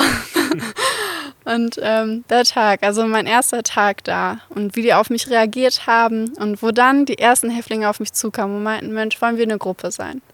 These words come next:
Würdest du gern mit uns reden?" Das war ein ganz besonderer Moment. Und eine schöne Erinnerung, die ich auch habe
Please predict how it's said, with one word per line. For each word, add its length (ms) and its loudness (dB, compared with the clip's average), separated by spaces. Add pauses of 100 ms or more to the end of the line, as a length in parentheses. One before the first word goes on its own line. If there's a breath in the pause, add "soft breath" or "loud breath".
(140)
Würdest 260 -6
du 60 -4
gern 200 2
mit 140 -6
uns 280 -6
reden?" 280 -10 (500 loud breath)
Das 140 0
war 80 2
ein 80 -2
ganz 220 -2
besonderer 500 -8
Moment. 480 -10 (180)
Und 160 -10
eine 240 -2
schöne 300 2
Erinnerung, 480 0
die 60 -4
ich 140 -6
auch 220 2
habe 480 2